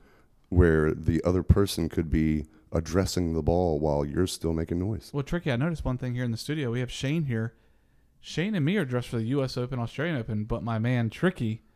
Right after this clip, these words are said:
Speaker 2: is still remembering Wimbledon 'cause he has his white on.
Speaker 1: Yes.
Speaker 2: The all-white club at Wimbledon. Let's talk about Wimbledon. Hit it with us.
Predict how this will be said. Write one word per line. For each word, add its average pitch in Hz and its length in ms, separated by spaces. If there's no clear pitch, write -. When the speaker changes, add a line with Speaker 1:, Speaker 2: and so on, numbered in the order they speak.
Speaker 2:
is 107 160
still 143 340
remembering 117 680
Wimbledon 110 480
'cause - 200
he 110 80
has 113 160
his 107 220
white 160 500
on. 104 320
Speaker 1:
Yes. - 460
Speaker 2:
The 139 100
all-white 160 480
club 107 440
at 135 160
Wimbledon. 123 600
Let's 180 180
talk 196 220
about 156 180
Wimbledon. 117 400
Hit 202 160
it 170 60
with 123 120
us. - 220